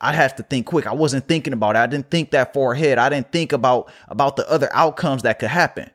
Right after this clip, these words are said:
We've all heard these stories before, whether that be someone committing a crime or whether that be someone making a bad decision in their life.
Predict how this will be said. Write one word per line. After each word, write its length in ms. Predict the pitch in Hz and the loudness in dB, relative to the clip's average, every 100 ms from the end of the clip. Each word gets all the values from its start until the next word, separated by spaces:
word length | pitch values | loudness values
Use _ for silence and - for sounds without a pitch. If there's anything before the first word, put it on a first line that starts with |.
| _ _ _ _ - | _ _ _ _ -6
We've 180 | 165 - | -6 -2
all 240 | 147 165 151 | 2 2 2
heard 260 | 160 147 | 0 -2
these 140 | 143 131 | -2 -2
stories 320 | - 135 120 | 0 0 0
before, 360 | 110 131 135 110 | -4 -2 0 0
whether 220 | 123 127 | 0 0
that 140 | 127 | 0
be 60 | 131 | 0
someone 320 | - 135 131 | 0 0 -2
committing 340 | 120 135 117 | 0 0 -2
a 20 | 113 | -4
crime 340 | - 165 151 | -2 -2 0
or 60 | 139 | 0
whether 200 | 135 131 | 2 2
that 100 | 131 | 0
be 80 | |
someone 380 | 131 - 131 123 | 0 0 0 0
making 280 | 127 127 113 | 0 0 -2
a 60 | 90 | -2
bad 400 | - 107 123 104 | 0 2 2 2
decision 420 | 98 135 120 113 | -2 -2 0 -2
in 120 | 101 | -2
their 120 | 90 | -2
life. 400 | 95 95 - - | 0 -2 -4 -14